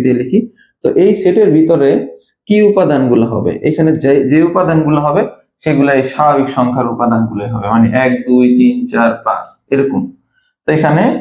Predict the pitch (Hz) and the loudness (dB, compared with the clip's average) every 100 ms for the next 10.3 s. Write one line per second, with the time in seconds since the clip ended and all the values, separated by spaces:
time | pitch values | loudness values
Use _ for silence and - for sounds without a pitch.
0 | - - 139 147 160 165 185 - - 156 | -10 -6 0 0 0 0 2 2 2 0
1 | 143 127 127 131 123 - 127 123 123 123 | 0 0 2 0 0 -2 0 0 -2 -4
2 | 120 123 120 120 120 - 120 117 117 120 | -4 -2 -2 -2 -4 -6 -2 2 2 0
3 | - - 120 117 113 - _ _ 113 - | -10 -6 -2 0 -2 -6 _ _ -4 -2
4 | - - 135 135 117 139 139 139 107 - | -4 -2 0 0 0 0 0 -2 -4 -10
5 | - _ _ _ - 160 160 156 151 156 | -20 _ _ _ -2 2 2 2 0 -2
6 | 143 143 135 - - 151 151 - 143 139 | 0 0 -2 -4 -2 -2 -2 -2 0 0
7 | 131 135 139 123 95 78 - _ _ _ | -2 -2 -2 -2 -2 -6 -10 _ _ _
8 | - 123 135 135 143 143 143 135 143 165 | -4 0 2 2 0 0 -2 0 0 0
9 | 165 143 143 - 147 151 151 135 135 135 | 0 0 -2 -2 -2 -2 0 0 0 -4
10 | 135 131 | -8 -6